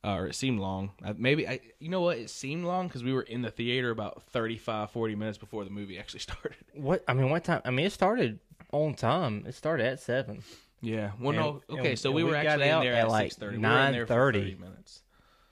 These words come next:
Speaker 2: That, that wasn't no two and a half hour movie, was it?
Speaker 1: No, but we were sitting in that theater for thirty minutes before it started.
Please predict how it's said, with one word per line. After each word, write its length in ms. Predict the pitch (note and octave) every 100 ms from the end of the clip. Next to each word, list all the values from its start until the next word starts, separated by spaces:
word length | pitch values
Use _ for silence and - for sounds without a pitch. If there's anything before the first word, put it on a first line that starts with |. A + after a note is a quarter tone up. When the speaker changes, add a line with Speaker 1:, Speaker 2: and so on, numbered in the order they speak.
| _ _ _ _ _ _ _ -
Speaker 2:
That, 280 | B2 G#2
that 140 | G#2 G#2+
wasn't 220 | A2 G#2
no 140 | G#2+
two 220 | G#2 B2+ A2+
and 60 |
a 40 | G#2
half 160 | G#2+
hour 220 | G#2+ G#2 G#2+
movie, 240 | D#3+ C#3
was 220 | G#2 B2
it? 120 | - _ _ _ _
Speaker 1:
No, 240 | D3+ C3+ G2+
but 80 | G2+
we 100 | A#2+
were 40 |
sitting 280 | G#2 C3 G#2+
in 100 | A2
that 160 | F2 -
theater 460 | G2+ A2 G2+ G2 G2
for 300 | - - - _ _ -
thirty 220 | A2+ G#2
minutes 200 | G2+ F2
before 320 | G#2 - G2+
it 40 | -
started. 380 | G2+ G2 G2+